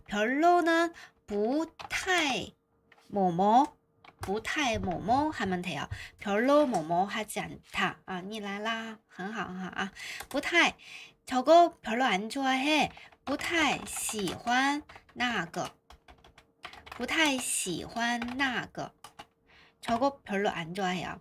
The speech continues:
不太喜欢那个. 이거 별로 안 좋아해요. 不太喜欢这个.不太喜欢这个. 오케이, 다음 문장으로 가겠습니다. 다음 문장은 나는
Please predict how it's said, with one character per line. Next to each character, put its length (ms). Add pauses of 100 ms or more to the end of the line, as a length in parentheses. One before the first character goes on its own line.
不 80
太 360
喜 320
欢 440
那 220
个. 220 (960)
이 240
거 340 (260)
별 140
로 80
안 220
좋 100
아 120
해 80
요. 200 (420)
不 80
太 420
喜 340
欢 440 (100)
这 280
个. 180 (1040)
不 100
太 320
喜 300
欢 440
这 200
个. 160 (560)
오 40
케 100
이, 60 (220)
다 160
음 80
문 100
장 140
으 0
로 80
가 100
겠 120
습 180
니 100
다. 200 (360)
다음 160
문장은 640 (320)
나는 580